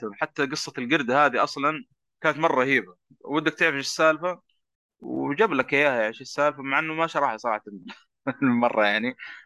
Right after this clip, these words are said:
بس إنه، آه، كانت مثير للاهتمام، هذا اللي أقصده يعني.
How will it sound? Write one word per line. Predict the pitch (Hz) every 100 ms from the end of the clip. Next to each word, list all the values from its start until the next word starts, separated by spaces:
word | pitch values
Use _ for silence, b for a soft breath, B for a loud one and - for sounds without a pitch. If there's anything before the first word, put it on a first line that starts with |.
| _
بس | 131 135 165
إنه، | 160 160
آه، | 151 143 135 120 110 101 101 - - - - - -
كانت | 170 165 139
مثير | 147 147 160
للاهتمام، | 113 110 127 110 101
هذا | 110 113
اللي | 117 104
أقصده | - 92 90
يعني. | 87